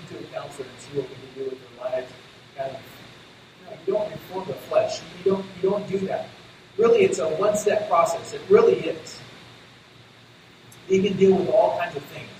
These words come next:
But in God's economy, according to the Word of God, there's only one thing that you want to do with the flesh. Crucify it.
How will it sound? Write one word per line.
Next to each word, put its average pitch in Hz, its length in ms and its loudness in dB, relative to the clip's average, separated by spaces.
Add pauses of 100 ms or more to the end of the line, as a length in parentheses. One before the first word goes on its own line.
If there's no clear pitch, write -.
(800)
But 165 120 -4
in 160 80 -4 (100)
God's - 360 2
economy, 196 580 -2 (800)
according 392 720 6
to 214 100 -4
the 185 80 6
Word 190 180 4
of 190 120 0
God, - 380 2 (760)
there's 170 160 0
only 180 200 2 (140)
one 214 360 4
thing 202 280 0
that 180 80 -2
you - 80 -8 (160)
want - 220 2
to 156 60 -10 (100)
do 156 80 -12
with 156 100 -12
the - 80 -10
flesh. - 480 -4 (880)
Crucify - 380 -10
it. - 100 -12